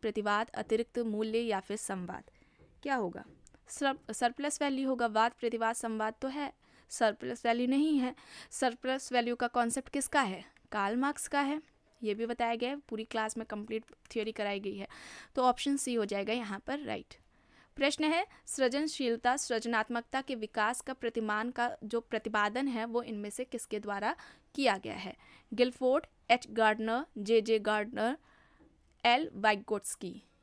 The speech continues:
यहाँ पर सही क्या होगा? यहाँ पर गार्डनर होगा, ऑप्शन सी यहाँ पर राइट होगा। प्रश्न है, निम्न में से कौन सा युग्म सही नहीं है? सावयवी एकता, दुर्खीम, प्रतिमान, परिवर्त, पार्सन्स, आत्मदर्पण,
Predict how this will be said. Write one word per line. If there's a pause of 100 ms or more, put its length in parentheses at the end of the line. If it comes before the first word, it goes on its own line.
यहाँ
पर
सही
क्या
होगा? (2000)
यहाँ
पर
गार्डनर
होगा, (200)
ऑप्शन
सी
यहाँ
पर (120)
राइट
होगा। (1120)
प्रश्न
है,
निम्न
में
से
कौन
सा
युग्म
सही
नहीं
है?
सावयवी
एकता,
दुर्खीम, (440)
प्रतिमान,
परिवर्त,
पार्सन्स, (100)
आत्मदर्पण,